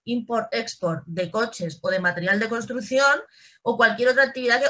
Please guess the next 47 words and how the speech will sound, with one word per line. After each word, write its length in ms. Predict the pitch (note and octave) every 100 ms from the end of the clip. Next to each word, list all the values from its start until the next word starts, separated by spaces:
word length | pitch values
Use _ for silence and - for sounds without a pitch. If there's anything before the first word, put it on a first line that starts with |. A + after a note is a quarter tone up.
| -
obviamente 540 | G#3+ G#3+ A#3 A3+ A#3+ C4+
nada 220 | G3+ F3+
tiene 160 | F3+
que 60 | F3
ver 100 | E3+
con 80 | F3
los 80 | F3
vientres 220 | F3 G3+
de 60 |
alquiler 280 | G#3+ C#4+ D4+
porque 220 | D4 F#3 D#3
no 100 | D#3
se 120 | E3+
puede. 400 | C4+ C#4+ F3 C#3+ - _
Y 120 | - G4
además 500 | F#4+ F4 E4+ F4 -
todas 460 | C#4+ D4+ D#4 - _
casualmente 1000 | A3 G3 F#3+ G3+ B3+ C4+ D4+ C#4+ C4 -
tienen 260 | B3 C4+ C#4
una, 260 | C4 A#3
un 960 | A#3 A3+ G#3+ G#3 F#3+ F3 D#3+ D#3 C#3+ - _ _ _ -
capital 420 | - C#4 C#4 C4+ B3+
social 380 | A#3+ A3+ A#3 - - -
de 160 | F#3+ G#3+
los 160 | G3+
tres 160 | G3+ G3+
mil 160 | A3+ A#3+
euros 320 | A#3 C4 C4
peladillos, 720 | F3 D#3 D#3+ C3+ C3+ - - _
¿vale? 320 | A3+ A#3 - - - _
Lo, 160 | - G#3
esto 180 | A3 D4+
lo 100 | D4
digo 200 | D4+ D#4
porque 380 | G#3+ F#3 D#3+ _
contrasta 520 | - E3 E3+ A#3 A#3+ B3+
muchísimo 580 | B3+ - C#4 C4 C#4
los 240 | A3+ F3+ F3
seis 180 | F3 G3
mil 220 | B3+ C#4
millones 380 | C4+ C4 B3+ A#3
de 100 | A#3+
dólares 480 | C4 E3 - - -
que 80 |
ha 40 | G3
dicho 280 | G#3+ G#3 G#3+
Ana 460 | A#3 D#3+ D3 -